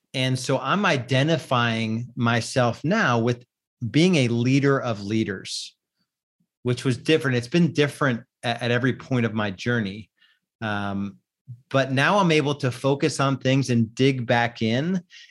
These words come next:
and reignite my passion for business because I have, um, I now wanna become a leader of leaders. And in order for me to do that, I've gotta up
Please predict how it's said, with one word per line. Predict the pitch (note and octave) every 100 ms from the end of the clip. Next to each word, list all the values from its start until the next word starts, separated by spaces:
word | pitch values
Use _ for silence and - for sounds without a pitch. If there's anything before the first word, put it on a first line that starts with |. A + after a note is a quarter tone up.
| _
and | C3 B2 A#2+
reignite | A#2+ C#3 - C#3 C3 C#3 E3+ F#3+ D#3 C#3+ A#2+ C3 C#3+ C#3
my | B2
passion | A#2 - G#2+ B2+ - C#3+
for | C3+ B2+
business | G2 A2+ A#2+ C3 F3+ F#3 - - - -
because | C3+ - C#3+ D3+ C3
I | A#2+ B2+
have, | A#2 C3 A#2+ A#2 A2+ G#2+ - - _ _ _ -
um, | A#2 A2 G#2+ G#2 G#2 _ -
I | B2
now | C3 C3+ D3+
wanna | C#3+ C3+
become | B2 A#2+ B2 A#2+
a |
leader | A2 A2+ A2 G#2+
of | G2+
leaders. | G#2 G2 G2+ - - - _ _ _ A#2+
And | C3+ C#3
in | C3+
order | D3+ D3+
for | -
me | C#3+
to | B2+
do | A2 B2+
that, | D3 D3
I've | A#2 A#2+
gotta | A2+
up | G#2+